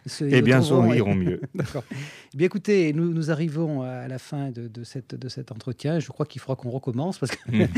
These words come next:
Speaker 1: <laughs> je sens que vous aviez encore beaucoup de choses à dire. Euh, c'est donc un ouvrage, euh, audacieux, d'une clarté lumineuse, qui dérange,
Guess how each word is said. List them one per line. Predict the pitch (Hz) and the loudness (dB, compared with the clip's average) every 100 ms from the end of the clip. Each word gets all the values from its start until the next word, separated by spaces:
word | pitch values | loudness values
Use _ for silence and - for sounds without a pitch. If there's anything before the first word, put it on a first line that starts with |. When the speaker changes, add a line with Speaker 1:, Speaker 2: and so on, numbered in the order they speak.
| 240 - - | 2 0 -8
Speaker 1:
<laughs> | 117 185 170 - | -8 -8 -10 -8
je | 135 | -4
sens | - 160 | 0 0
que | |
vous | 135 135 | 2 0
aviez | 135 | 2
encore | 135 120 127 | 0 -2 -6
beaucoup | 131 - 135 | -6 -6 -6
de | 120 | -6
choses | - 120 | -8 -6
à | 123 | -6
dire. | 123 202 190 - - - - | -2 0 0 -4 -20 -20 -4
Euh, | 156 151 147 147 | 0 2 2 0
c'est | - | -2
donc | 175 175 - | 2 2 2
un | 139 131 135 | -2 0 2
ouvrage, | 160 139 156 160 143 113 | 2 2 2 2 2 -2
euh, | 117 117 113 135 | -6 -6 -8 -2
audacieux, | 156 147 - - 147 196 147 | 2 2 -2 -4 -2 0 -2
d'une | 131 | -2
clarté | 123 139 - 139 127 | -4 -6 -4 -2 0
lumineuse, | 151 139 110 123 160 117 117 | 0 0 -2 -2 -4 -4 -8
qui | - | -8
dérange, | 120 131 151 160 110 | -6 -2 0 0 -2